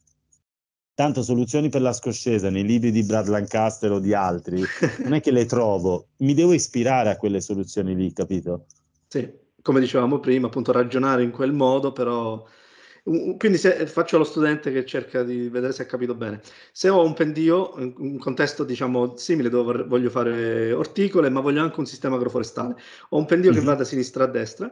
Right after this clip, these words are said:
Speaker 2: quello che faccio è mi studio la pendenza e determino la, la larghezza, quindi metto, oriento i miei letti,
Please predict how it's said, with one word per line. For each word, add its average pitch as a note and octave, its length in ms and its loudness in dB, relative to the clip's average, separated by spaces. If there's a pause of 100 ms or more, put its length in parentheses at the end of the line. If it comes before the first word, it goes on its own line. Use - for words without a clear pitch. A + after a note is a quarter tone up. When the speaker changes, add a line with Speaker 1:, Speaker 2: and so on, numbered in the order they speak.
(300)
Speaker 2:
quello D#3+ 200 2
che D#3 60 0
faccio D3 260 -2
è - 20 -2
mi D3 80 -2
studio D3+ 440 0
la B2 100 0
pendenza A#2 640 -6 (380)
e C#3+ 120 4
determino C#3 560 2
la, C3 240 0
la C3 280 -2
larghezza, C3 600 -4
quindi C3+ 440 -4
metto, C3+ 600 -2
oriento D3+ 400 2
i C3+ 60 0
miei D3 200 2
letti, - 640 -2